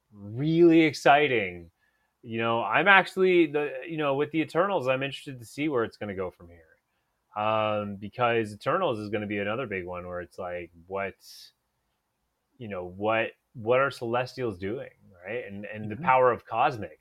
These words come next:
Speaker 1: like, the power Cosmic is, is quite powerful. Uh, you know, Thanos uses it, Silver Surfer uses it, Doctor Doom wanted it.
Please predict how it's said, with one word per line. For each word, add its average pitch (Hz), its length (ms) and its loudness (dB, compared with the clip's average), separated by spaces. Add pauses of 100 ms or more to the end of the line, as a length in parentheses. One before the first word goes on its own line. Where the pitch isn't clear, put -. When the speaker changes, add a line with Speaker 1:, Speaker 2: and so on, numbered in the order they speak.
Speaker 1:
like, 104 220 -10
the - 60 -20
power 156 320 4
Cosmic 127 520 2
is, 95 300 -14
is 113 180 -20 (340)
quite 156 220 -2
powerful. 104 600 -4 (640)
Uh, 101 320 -4
you 107 100 -10
know, 101 140 -6
Thanos 147 420 0
uses 160 300 -4
it, 165 220 6 (180)
Silver 92 280 -12
Surfer 135 360 -2
uses 147 360 -4
it, 160 300 2 (720)
Doctor 120 360 2
Doom 107 360 -4
wanted 110 380 0
it. 123 280 0